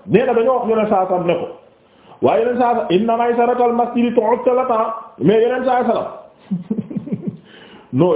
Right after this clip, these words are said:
Yonent sallallahu alayhi wa sallam gis nga sa càmmoñu jàkka ji mooy yow boo taxawee di julli fay féete sa càmmoñ nit ñi délaissé nañ ko ah mooy nit ñi dañuy diir sa, sa, sa, sa, sa càmmoñ yow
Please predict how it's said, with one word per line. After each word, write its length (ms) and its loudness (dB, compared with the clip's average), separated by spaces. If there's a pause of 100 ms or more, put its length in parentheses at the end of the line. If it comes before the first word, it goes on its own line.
Yonent 240 0
sallallahu 160 0
alayhi 80 -4
wa 60 0
sallam 160 0
gis 140 0
nga 180 2 (260)
sa 160 2
càmmoñu 420 2
jàkka 280 0
ji 100 -4 (180)
mooy 280 2
yow 120 2
boo 140 0
taxawee 280 2
di 100 -4
julli 200 -2
fay 160 4
féete 280 0
sa 60 0
càmmoñ 420 -2
nit 120 2
ñi 160 2 (520)
délaissé 340 0
nañ 220 -2
ko 100 0
ah 320 -6 (220)
mooy 360 2
nit 200 -2
ñi 80 0
dañuy 340 2
diir 180 2 (100)
sa, 80 0 (120)
sa, 380 0
sa, 200 0
sa, 140 0
sa 80 0
càmmoñ 440 0
yow 140 0